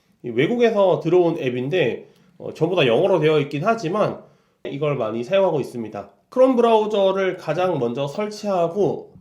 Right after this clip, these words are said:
그 다음에 하는 것은 바로 구글 계정을 로그인하는 겁니다. 이 상단에서 제 계정에 로그인을 할 수 있는데요. 이 계정에 로그인을 하면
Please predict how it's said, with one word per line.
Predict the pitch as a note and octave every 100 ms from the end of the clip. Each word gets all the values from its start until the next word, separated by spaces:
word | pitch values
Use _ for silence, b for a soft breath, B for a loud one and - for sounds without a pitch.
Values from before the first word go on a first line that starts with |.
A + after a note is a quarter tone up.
| -
그 | D3+
다음에 | D#3+ F3+ F#3+ F#3 F#3 F3
하는 | - G3 F#3+
것은 | D#3+ C#3 A3+ B3 -
바로 | C3 C3+ C3 B2+
구글 | E3 F#3 B3+ G#3+
계정을 | D3 C#3+ D3+ D3+ C3+ C#3 A#2+
로그인하는 | A2+ D3+ D3 F#3 F#3
겁니다. | A#2+ G2 F#2+ - b b b
이 | -
상단에서 | A2+ G#3+ A#3 B3 G#3+ E3+ G3+ B2+ G#2 -
제 | - D3 D3
계정에 | C#3 C#3 G#3 F3+ C#3+
로그인을 | A#2+ D#3+ A3+ F#3+ E3
할 | F#3
수 | A3+
있는데요. | E3+ C3+ A#2 C3 C#3 - B B B
이 | C#3+
계정에 | C#3+ C3+ F3+ E3
로그인을 | A#2+ C3+ E3 D#3
하면 | F3+ G3+ B3 C4+